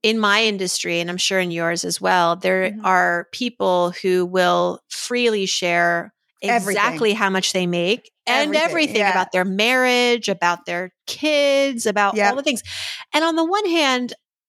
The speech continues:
Speaker 1: they probably have millions of followers. So
Speaker 2: Mm-hmm.
Speaker 1: you could argue, like, that's working for them as a strategy, but
Speaker 2: Mm-hmm.
Speaker 1: it's not, it's not for me. And I think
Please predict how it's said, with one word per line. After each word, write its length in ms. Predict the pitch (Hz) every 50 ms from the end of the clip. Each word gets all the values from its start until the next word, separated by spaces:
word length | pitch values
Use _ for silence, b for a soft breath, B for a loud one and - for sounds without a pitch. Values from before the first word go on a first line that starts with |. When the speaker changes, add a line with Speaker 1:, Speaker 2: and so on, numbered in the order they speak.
| _ _ -
Speaker 1:
they 140 | 226 233 262
probably 300 | 285 320 294 269 240 233
have 100 | 214 190
millions 320 | 196 202 208 202 185 175
of 60 | 185 -
followers. 580 | 220 220 202 180 143 143 - - - - - -
So 420 | - - - 202 190 185 185 196 - 208
Speaker 2:
Mm-hmm. 220 | 185 202 202 196 - - -
Speaker 1:
you 140 | - 233 233
could 160 | - 247 - - - -
argue, 320 | 226 262 285 240 240 220
like, 220 | 196 196 185 180 -
that's 260 | - 208 254 269 - 214
working 460 | 190 208 262 320 - - 214 196 190
for 180 | - - 196 190
them 260 | 190 214 240 233 214 -
as 220 | 202 202 196 190
a 160 | 202 190 190
strategy, 880 | 190 - - - 220 226 247 254 208 190 - - - - - - - - _
but 280 | 208 208 202 196 190 - _ _ _ _ _ _ _ _ _ _ _ _ _ _ _ -
Speaker 2:
Mm-hmm. 300 | 233 220 240 214 208 220 202 - -
Speaker 1:
it's 180 | 240 240 - -
not, 200 | 254 254 - - B B B B B B B B _
it's 240 | 277 294 294 - -
not 240 | 302 294 302 294 294
for 120 | - 294 285
me. 380 | 269 262 240 208 190 190 - - -
And 120 | 226 233
I 100 | 240 240
think 240 | 240 254 254 254